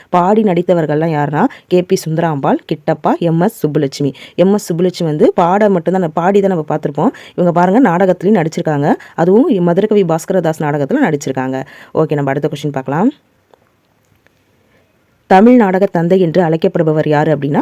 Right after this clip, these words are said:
பம்மல் சம்பந்தனார். யாரு? பம்மல் சம்பந்தனார். அஹ், இது எப்படி ஞாபகம் வச்சுக்கலாம் அப்படின்னா, அஹ், தந்தையை பார்த்த உடனேயே சம்பந்தம் இல்லாம பம்புறான் அப்படின்னு சொல்லி ஞாபகம் வச்சுக்கோங்க. அடுத்து பாருங்க, தமிழ் நாடகத்தை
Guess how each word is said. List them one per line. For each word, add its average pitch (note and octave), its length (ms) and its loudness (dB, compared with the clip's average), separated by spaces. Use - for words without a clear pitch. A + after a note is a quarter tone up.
பம்மல் E3+ 340 0
சம்பந்தனார். C#3+ 540 -2
யாரு? E3 260 2
பம்மல் E3+ 360 2
சம்பந்தனார். C#3+ 540 -2
அஹ், F#3 160 2
இது F#3 120 4
எப்படி F#3+ 180 2
ஞாபகம் E3 260 0
வச்சுக்கலாம் D#3 300 -2
அப்படின்னா, C#3+ 320 -2
அஹ், D#3 440 2
தந்தையை G3+ 440 4
பார்த்த D#3 300 -2
உடனேயே D3 380 -2
சம்பந்தம் F#3 460 0
இல்லாம D3+ 320 -2
பம்புறான் C#3 420 -2
அப்படின்னு D#3 340 -6
சொல்லி F#3 140 0
ஞாபகம் D3 280 2
வச்சுக்கோங்க. C3+ 380 -4
அடுத்து G#3 260 0
பாருங்க, F3 400 0
தமிழ் G3+ 280 4
நாடகத்தை F3 520 2